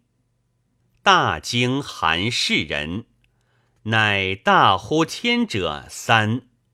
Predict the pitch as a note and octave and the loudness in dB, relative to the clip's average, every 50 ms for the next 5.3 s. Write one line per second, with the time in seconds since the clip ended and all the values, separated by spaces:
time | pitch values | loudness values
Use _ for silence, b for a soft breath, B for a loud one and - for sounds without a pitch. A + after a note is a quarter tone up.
0 | _ _ _ _ _ _ _ _ _ _ _ - - B2+ B2+ C3 C#3 C#3+ F#3 - | _ _ _ _ _ _ _ _ _ _ _ -2 0 2 4 4 4 4 2 0
1 | - _ G3+ A3+ A#3 A#3 A#3 A3+ B3 B3 - A#3 A3+ G3+ C#3 G#2 - - - D#3 | -2 _ 0 2 4 4 4 4 2 2 2 2 2 2 2 0 -2 0 2 2
2 | D3 C#3+ D#3 - - B2+ B2 B2+ B2+ B2 B2 B2 B2+ C3 C#3+ - _ _ _ _ | 4 4 2 0 0 0 2 2 2 2 2 2 2 0 -2 -6 _ _ _ _
3 | _ _ - F#2+ F#2+ G2 G2 G#2 A#2+ C3 - - - - A#2 G2+ F2+ E2 D#2 D2+ | _ _ -2 0 0 2 0 0 0 -2 -4 -8 -6 -4 -4 -4 -4 -4 -6 -8
4 | D#2 - _ - G#3 G3 E3 A#2 F#2+ D#2 - - C3+ C#3 - - - - E2+ D#2+ | -10 -8 _ 4 4 4 4 2 0 -2 -2 0 0 0 0 -2 -4 -4 -4 -2
5 | D2+ D#2+ F2 F#2+ A2 C#3+ | -2 -2 0 -2 -2 -2